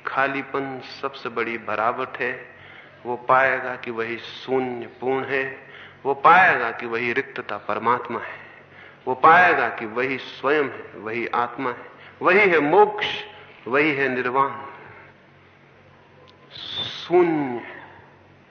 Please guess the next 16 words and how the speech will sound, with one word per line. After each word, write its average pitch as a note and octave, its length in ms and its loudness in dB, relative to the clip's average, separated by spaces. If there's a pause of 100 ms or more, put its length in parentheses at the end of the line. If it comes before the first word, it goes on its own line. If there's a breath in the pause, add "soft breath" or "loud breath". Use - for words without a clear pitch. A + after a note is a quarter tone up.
(920)
मैं G#3+ 340 6
कौन D#4 300 10
हूं, C#4 500 6 (2000)
शून्य F3 640 0
में C3+ 260 -2
पाया C#3+ 320 2
जाएगा। G#2+ 600 -4 (2000 loud breath)
राजी C#3+ 360 2
हैं E3+ 340 0
शून्य D3+ 640 -4
होने D3+ 320 -2
को? C#3+ 200 -14 (3000 loud breath)
कोई G3+ 300 6
कठिनाई G3 680 2
नहीं A#3 300 2
है, B3 100 2